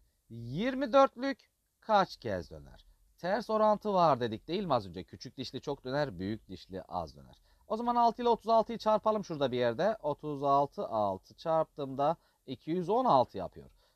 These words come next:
İki yüz on altı eşittir yirmi dört x ise hemen ne yaparız? İki yüz on altıyı bir de yirmi dörde bölelim. Dokuz kere var desem, dört kere dokuz otuz altı, elde var üç. İki kere dokuz on sekiz, üç daha yirmi bir. Demek ki dokuz eşittir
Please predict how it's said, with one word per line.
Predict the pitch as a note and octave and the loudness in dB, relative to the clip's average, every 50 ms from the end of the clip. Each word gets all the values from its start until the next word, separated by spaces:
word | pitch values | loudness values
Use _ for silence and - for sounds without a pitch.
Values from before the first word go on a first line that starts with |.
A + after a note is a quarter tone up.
| _ _ | _ _
İki | C#3 C3 - - | -14 -12 -10 -6
yüz | G#3+ A3 G3+ F#3+ | -6 -6 -4 -2
on | A3 B3 C4 | -2 0 0
altı | C4 A#3+ A3+ G#3+ - A3 | 2 4 4 4 2 2
eşittir | F#3+ F#3+ - - F3+ - - C#3+ | -4 -4 -4 -4 -10 -6 -4 -4
yirmi | B2 A2+ A#2 C3 C#3+ D3 D3 C#3 B2+ | -4 -2 -2 -2 -2 -2 -4 -6 -2
dört | B2+ D#3+ F3+ G3+ G3+ - _ | 2 4 4 4 4 2 _
x | - C3 G#2+ - - | -10 -10 -10 -10 -14
ise | - - G#2 A#2 D3+ - _ _ _ _ | -10 -4 -4 -4 -4 -4 _ _ _ _
hemen | - F3+ F3+ F3 F3+ | -8 -4 -4 -2 0
ne | G3 | 2
yaparız? | G3 F#3 - - B2+ C3 D3+ F3 | 2 2 4 4 2 2 0 -4
İki | - C3+ - - | -12 -14 -10 -6
yüz | D#3+ D3 C#3+ | -6 -4 -2
on | F3 F#3+ F#3 | 0 0 2
altıyı | E3 C#3 A#2+ A#2 - C3 C#3 | 4 4 4 2 0 -4 -6
bir | D#3 | -4
de | B2+ G2+ | -4 -2
yirmi | G#2+ A2+ D#3 G#3 G#3 C#3 G#2 F2 | -2 -2 -2 -2 -2 -2 -2 -2
dörde | G2 F#2+ G2 G#2 C#3+ B2+ | -2 -4 -2 -2 -2 -2
bölelim. | G#2 F2+ E2 D2+ C#2+ C#2+ C#2 _ _ _ _ _ _ _ _ _ _ _ _ _ _ _ _ _ _ _ _ _ _ _ _ _ _ _ _ _ _ _ _ _ _ _ _ _ - | -2 -4 -6 -8 -12 -16 -20 _ _ _ _ _ _ _ _ _ _ _ _ _ _ _ _ _ _ _ _ _ _ _ _ _ _ _ _ _ _ _ _ _ _ _ _ _ 0
Dokuz | F3 A#3 A#3 - D4+ - | 0 0 0 0 -8 -4
kere | B3+ G#3 E3+ | 0 4 6
var | D3 C#3 C3 | 8 6 6
desem, | B2 B2+ - D3+ F#3 | 6 0 -4 0 0
dört | A#3+ B3+ | 0 0
kere | - A#3+ A3 | 0 -2 -2
dokuz | G#3+ G3+ G3+ | -2 0 0
otuz | G#3 G3+ - - | -2 -2 -2 0
altı, | G3 F3+ - F#3 | -2 0 0 0
elde | D#3 D3+ D#3+ D#3 | -2 0 4 4
var | D3+ C#3+ | 4 4
üç. | E3 A#3+ - - | 4 2 -2 -6
İki | E3+ | -12
kere | - - E3+ | -10 -8 -4
dokuz | D3+ D#3 D3 D3 | -2 -2 0 -2
on | C3+ | -2
sekiz, | A#2 - C3 C3 | -2 -4 -8 -8
üç | C3 - | -8 -6
daha | C#3+ D#3 | -6 -4
yirmi | D#3+ A#2+ G#2+ F#2+ F2+ D#2 C#2+ | -2 -2 -4 -4 -6 -10 -12
bir. | C#2+ C#2 D2 - | -16 -18 -12 -10
Demek | C3+ D3 C3+ G#2+ F#2 - _ _ | -8 -6 -4 -6 -6 -8 _ _
ki | - F2+ F#2 G#2 C3+ F3 - _ - A#2 | -12 -8 -6 -6 -6 -6 -8 _ -16 -10
dokuz | A2+ G#2+ - - D3 C3+ G#2+ | -10 -10 -8 -8 -12 -12 -10
eşittir | F2 E2 - - E2 - _ - A#2+ C#3+ D#3 | -12 -14 -14 -16 -18 -20 _ -10 -10 -10 -10